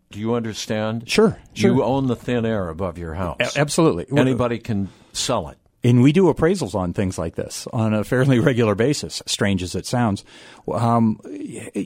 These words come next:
Speaker 2: I guess we'll start off with ownership of property. I mean, you own the surface of the dirt, but you also own straight up into the air. That's, that's part of your property rights.
Speaker 1: Right.
Speaker 2: You also own down to the center of the u-, of the, the earth. You know,
Speaker 1: Okay.
Speaker 2: those are all your property rights.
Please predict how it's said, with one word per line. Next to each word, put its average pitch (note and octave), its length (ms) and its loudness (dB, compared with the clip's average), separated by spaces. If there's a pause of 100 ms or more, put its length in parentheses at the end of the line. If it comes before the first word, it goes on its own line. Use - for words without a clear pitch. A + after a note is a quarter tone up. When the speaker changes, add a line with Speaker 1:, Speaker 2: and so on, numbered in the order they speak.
(440)
Speaker 2:
I D#3 100 4
guess A3+ 180 4
we'll G#3 120 2
start C#3+ 240 2
off C#3 180 0
with A#2+ 220 0
ownership C3 420 2
of F#2 100 -6
property. A2 540 -2
I A2+ 80 -4
mean, A2 160 4
you A#2 160 6
own E3+ 160 4
the C#3+ 80 2
surface C3+ 400 -2
of A#2+ 80 0
the G#2+ 80 -2
dirt, F2 380 -4
but - 220 0
you A2 120 4
also B2 400 2
own A#2+ 380 2
straight A#2+ 420 0
up A2 220 0
into A#2 320 2
the A2 200 0
air. E2+ 240 -4
That's, F2+ 440 -10 (100)
that's G2 160 -6
part B2 220 0
of G#2 100 -4
your A#2+ 80 -4
property C#3+ 400 -4
rights. D#2 320 -6
Speaker 1:
Right. A#2 80 -8 (220)
Speaker 2:
You A2 160 2
also A#2 440 0
own A#2 320 2
down A2 280 0
to G#2 40 -2
the F#2+ 80 -4
center A2+ 300 -2
of G#2 80 -2
the G2+ 80 -2
u-, B2 160 2
of G2+ 300 -4
the, G2 180 -2
the G#2 220 0
earth. - 340 -6
You - 60 -4
know, F#2+ 80 0
Speaker 1:
Okay. G2+ 100 -8
Speaker 2:
those A#2 180 2
are G#2 100 -2
all A2+ 380 2
your G2+ 300 0
property B2+ 480 -4
rights. - 340 -10